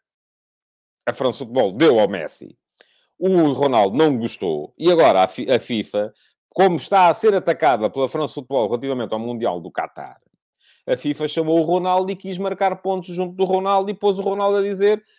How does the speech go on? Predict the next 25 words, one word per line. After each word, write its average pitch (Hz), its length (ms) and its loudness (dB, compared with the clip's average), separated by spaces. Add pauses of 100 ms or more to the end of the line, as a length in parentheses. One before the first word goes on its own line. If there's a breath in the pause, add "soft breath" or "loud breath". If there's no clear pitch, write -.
(140)
que 226 60 2
a 202 80 6
fifa 214 300 -2
é - 20 4
uma 208 160 -2
instituição 202 500 -4
pela 208 160 -4
qual 208 160 2
tem 202 140 0
o 208 80 0
máximo 214 380 -2
respeito. 233 340 -2
Também 427 180 0
eu - 60 6
tenho. 160 420 0 (380)
Eh, - 140 -16
o 73 80 -20
que - 100 -20
não 123 100 -8
quer 127 120 -2
dizer 131 140 -2
que - 60 -8
tenha 170 200 -4
concordância 180 640 -2
permanente. 185 540 -4